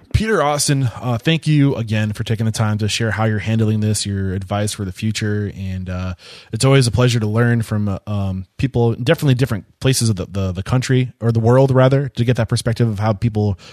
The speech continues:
are handling it overseas. Um, one thing I wanted to start doing, uh, with these chronicles is trying to find out who you think is handling this really well. Who's somebody who in maybe the United Kingdom is kind of like the, the leader,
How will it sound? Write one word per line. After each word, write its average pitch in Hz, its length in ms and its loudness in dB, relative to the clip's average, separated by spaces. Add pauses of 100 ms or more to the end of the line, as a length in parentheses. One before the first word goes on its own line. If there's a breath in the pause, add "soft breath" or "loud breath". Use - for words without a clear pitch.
are 101 60 -8
handling 120 320 0
it 98 40 -4
overseas. 113 520 0 (320 loud breath)
Um, 131 380 2
one 185 240 2
thing 208 160 2
I 170 40 6
wanted 147 260 4
to - 40 -6
start 127 180 0
doing, 120 320 4
uh, 110 280 0
with 120 160 -2
these 117 180 2
chronicles 113 500 0
is 104 280 -2
trying 143 180 -2
to 123 80 0
find 123 160 0
out 120 120 0
who 175 140 2
you 165 200 6
think 131 260 -2
is 117 100 -2
handling 117 360 2
this 107 180 0
really 101 220 -2
well. 80 220 -4
Who's 202 200 0
somebody 180 440 4 (440 loud breath)
who 135 480 6
in 151 240 2
maybe 139 220 4
the 131 100 2
United 123 340 2
Kingdom 117 440 2
is 113 160 -4
kind 123 200 -2
of 113 120 -2
like 110 180 -4
the, 110 720 -2
the 117 120 -2
leader, 135 560 0